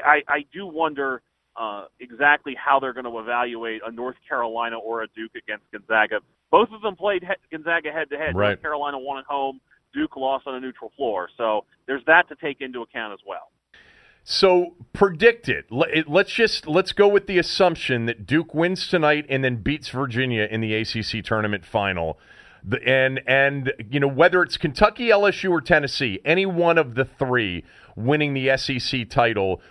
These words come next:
Speaker 2: wh-, who are your four seeds? 'Cause clearly you still have Gonzaga as a one, it sounds like.
Speaker 1: Yeah, I,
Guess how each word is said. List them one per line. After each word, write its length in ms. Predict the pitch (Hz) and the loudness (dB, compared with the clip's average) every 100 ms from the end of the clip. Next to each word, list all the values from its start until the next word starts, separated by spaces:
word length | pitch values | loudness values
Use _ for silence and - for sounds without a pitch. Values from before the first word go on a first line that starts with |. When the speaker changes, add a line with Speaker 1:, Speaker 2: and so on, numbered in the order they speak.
| - | -8
Speaker 2:
wh-, 220 | 101 120 | -4 0
who 180 | 165 190 | 2 4
are 100 | 190 | 4
your 140 | 180 | 2
four 300 | - 165 160 | 0 -2 0
seeds? 340 | - 156 120 - | 0 -2 -2 -2
'Cause 180 | 156 | -2
clearly 380 | - 208 208 170 | 0 2 4 2
you 80 | 143 | 0
still 240 | - 151 | 0 0
have 160 | 135 104 | 2 0
Gonzaga 500 | 117 95 104 101 92 | -2 2 4 4 2
as 140 | 85 | -4
a 40 | 87 | -4
one, 220 | 85 80 | -4 -4
it 120 | 71 | -4
sounds 300 | - 71 64 | -6 -8 -8
like. 260 | 57 - _ _ _ _ _ _ _ _ _ _ _ | -14 -16 _ _ _ _ _ _ _ _ _ _ _
Speaker 1:
Yeah, 460 | 180 220 302 190 135 | -2 4 8 8 10
I, 160 | 147 | 8